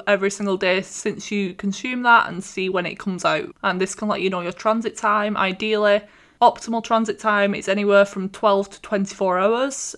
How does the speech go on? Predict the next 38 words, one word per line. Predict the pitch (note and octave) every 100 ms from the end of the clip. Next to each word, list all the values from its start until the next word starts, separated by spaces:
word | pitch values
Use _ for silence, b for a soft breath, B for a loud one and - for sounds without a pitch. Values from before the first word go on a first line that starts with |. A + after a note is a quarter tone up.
| -
Anything | G3 G3 G3 F#3
less | G3 -
than | G3+ G3+
that | -
is | G3
considered | G#3 G3 G3+ F#3+ F#3
diarrhea, | F3+ F3+ F3+ G3 G3+ G3
anything | F#3+ F#3 - F#3
more | F#3 F3+
than | F3+
that's | F3 -
considered | - F#3 - F#3 F#3 -
constipation. | F#3+ F3 - G3 F#3+ G3 - G3 - _
Plus, | - B3+ -
the | - A#3+ A3+ A3+ G3
gut-skin | A3+ - - - A3
connection | A3 G#3+ - - G#3 G3+ G3+
can | G3+ G3+
be | G3+
due | G3+ G3 G3
to | - G3+
poor | F#3+ - G#3
absorption | G3+ G3 G#3 G3 - F#3+
of | F#3
nutrients. | F#3+ G3 - A#3+ C#4+ -
So | - E3+ E3+ F3 B B B B
if | G3+ -
you're | G3
not | G#3 -
consuming | G#3+ G3 - G3+ G#3
the | G#3
right | F#3+ F#3
nutrients | G3 F#3+ - G3 -
or | F#3
you're | F3
not | F#3+ -
absorbing | F3+ - F#3+ F#3 G3+
them | G3 F#3+ F#3+